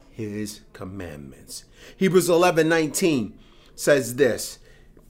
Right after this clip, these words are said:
"It was by faith that Abraham offered Isaac as a sacrifice when God was testing him." Abraham, who had received God's promises, was ready to sacrifice his son Isaac. Now, th-, that's a tough one for me.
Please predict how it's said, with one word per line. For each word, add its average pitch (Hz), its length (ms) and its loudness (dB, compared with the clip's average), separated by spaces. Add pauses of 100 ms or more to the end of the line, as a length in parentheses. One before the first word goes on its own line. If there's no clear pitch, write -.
(120)
"It 196 80 10
was 196 220 8
by 139 260 6
faith 170 640 4 (140)
that 147 300 4
Abraham 175 640 2
offered 139 360 0
Isaac 131 460 0
as 107 160 -4
a 110 60 -8
sacrifice 117 640 -4
when 107 120 -6
God 110 240 -6
was 98 180 -12
testing 98 400 -12
him." 82 140 -20 (680)
Abraham, 127 760 4 (120)
who 160 200 4
had 143 300 2
received 208 500 -2
God's 233 320 4
promises, 139 640 0 (200)
was 139 240 -2
ready 196 340 2
to 143 120 -2
sacrifice 170 760 0
his 143 160 -6
son 127 260 -2
Isaac. 98 400 -6
Now, 101 220 -10
th-, 107 240 -10
that's 117 280 -6
a 127 80 -12
tough 185 340 0
one 131 200 -2
for 117 120 -16
me. 147 380 -2